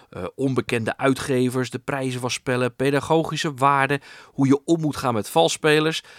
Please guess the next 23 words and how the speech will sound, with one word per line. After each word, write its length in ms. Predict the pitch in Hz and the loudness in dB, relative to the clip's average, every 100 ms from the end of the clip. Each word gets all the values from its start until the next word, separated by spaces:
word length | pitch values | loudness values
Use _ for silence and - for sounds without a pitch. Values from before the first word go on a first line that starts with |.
| - - | -18 -6
eh, 120 | 120 | -4
mensen 340 | - 127 151 131 | 0 0 0 -2
die 80 | 117 | -2
te 120 | 107 | 2
lang 320 | 110 156 156 | 4 2 2
doen 180 | 151 156 | 0 2
over 280 | 147 143 139 | 2 0 -2
spellen, 460 | - 139 135 131 | -2 0 0 -2
waarom 220 | 117 143 | 0 0
het 80 | 135 | 0
aantal 280 | 127 120 107 | -2 -6 -8
bordspellenbedrijven 840 | 120 156 - 131 113 113 120 113 104 | -6 -6 -2 -2 -2 0 0 0 -2
in 60 | |
de 80 | 113 | 0
lage 300 | 120 107 104 | 2 2 0
landen 280 | 120 117 117 | -2 0 -2
in 60 | |
de 80 | 110 | -4
laatste 300 | 113 110 110 | -4 -4 -8
tien 140 | - 147 | -8 -4
jaar 160 | 113 | -4
is 80 | 110 | -4
geëxplodeerd 760 | - - - 139 139 175 175 | -8 -10 -8 -6 -2 -2 -2